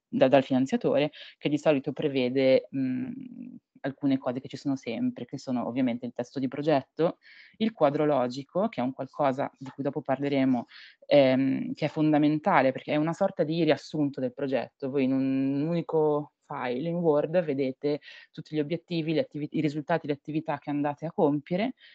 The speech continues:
eh, con, eh, le modalità che vi date per controllare che il progetto vada bene, poi ne parliamo. Eh, e poi il budget finanziario, queste sono le tre,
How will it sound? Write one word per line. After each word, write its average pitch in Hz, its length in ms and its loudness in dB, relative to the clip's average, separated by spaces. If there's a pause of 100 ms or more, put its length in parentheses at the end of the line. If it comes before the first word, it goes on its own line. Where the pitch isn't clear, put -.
(260)
eh, 139 500 6
con, 160 800 2
eh, 135 280 0
le 135 140 0
modalità 151 640 2
che - 140 -6
vi 151 140 -4
date 127 360 -6
per 139 200 -8
controllare 139 840 -2
che - 120 -12
il 123 60 -6
progetto 123 360 -6
vada 123 180 -10
bene, - 300 -8
poi 143 160 -10
ne - 80 -8
parliamo. - 560 -10 (500)
Eh, 147 280 8
e 330 120 8
poi 131 180 8
il 160 80 2
budget 123 360 0
finanziario, 123 680 0
queste - 200 -12
sono 139 180 -4
le 131 120 -4
tre, 131 320 0